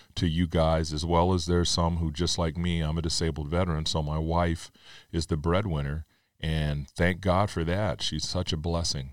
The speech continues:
You know, we honored her this Mother's Day, thinking about all those things. But the spouses go out and work, and then they come home, and they don't realize what the other spouse had been doing all day with the children,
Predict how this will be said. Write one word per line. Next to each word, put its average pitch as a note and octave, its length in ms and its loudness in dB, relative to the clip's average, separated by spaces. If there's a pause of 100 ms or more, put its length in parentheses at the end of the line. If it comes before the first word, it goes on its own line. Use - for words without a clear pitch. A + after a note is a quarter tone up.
(140)
You D2 100 -12
know, D2+ 80 -4
we D#2 140 -4
honored D#2+ 320 -2
her E2 120 -2
this D#2 180 -6
Mother's D#2 360 -4
Day, C2 200 -8
thinking D2 280 -8
about D2 240 -4
all D2 140 -4
those D2 240 -4
things. D#2 340 -2 (460)
But F#2+ 300 0 (960)
the F#2+ 100 -6
spouses F#2 560 0
go F#2+ 260 2
out F#2 160 2
and F2 120 -4
work, A#2 280 0
and F2+ 140 -2
then F#2 120 -2
they E2+ 100 0
come F2+ 280 -2
home, F2+ 500 -2 (300)
and F2 180 -2
they E2+ 80 0
don't E2+ 260 0
realize E2 500 0
what E2+ 420 -2 (180)
the D#2+ 180 -4
other B2 260 0
spouse E2 500 0
had E2 180 -2
been D#2+ 160 -4
doing F#2 340 0
all D2+ 120 -2
day D2 200 -4
with D2 180 -6
the - 80 -10
children, - 480 -4